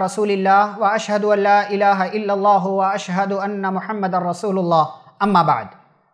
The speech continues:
معزز ناظرین، ایک سوال ہے، اور سوال یہ ہے کہ اکیلے جب ہم نماز پڑھیں تو جہری نمازیں کیا ہمیں جہری ہی پڑھنی ہوں گی یا ہم اس کو سری بھی پڑھ سکتے ہیں؟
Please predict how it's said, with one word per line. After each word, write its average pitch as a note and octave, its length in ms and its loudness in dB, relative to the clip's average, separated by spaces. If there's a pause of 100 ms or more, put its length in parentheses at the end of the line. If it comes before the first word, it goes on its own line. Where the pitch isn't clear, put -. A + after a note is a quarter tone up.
معزز A3 340 0
ناظرین، G#3 460 2 (380)
ایک G3+ 140 -6
سوال A3+ 360 4
ہے، E3+ 160 -4 (340)
اور A3 100 -4
سوال C#4 340 2 (100)
یہ G#3 40 2
ہے F3+ 180 -2 (380)
کہ B3+ 180 -2
اکیلے A#3+ 480 4
جب A#3 240 2
ہم A3 240 0
نماز G3 360 2
پڑھیں F#3 300 -2 (640)
تو C4+ 100 6 (520)
جہری A#3 340 2
نمازیں A3+ 680 0 (420)
کیا A#3+ 200 4
ہمیں A3+ 260 2
جہری F#3 460 2
ہی C#4 60 0
پڑھنی C4 340 0
ہوں C4+ 240 0
گی C#4 180 -4 (240)
یا A#3+ 220 2
ہم A3 100 -2
اس - 140 -8
کو A#3+ 120 4 (100)
سری G#3 320 2
بھی A3+ 140 2
پڑھ C4+ 180 0
سکتے - 360 -12
ہیں؟ B2 80 -20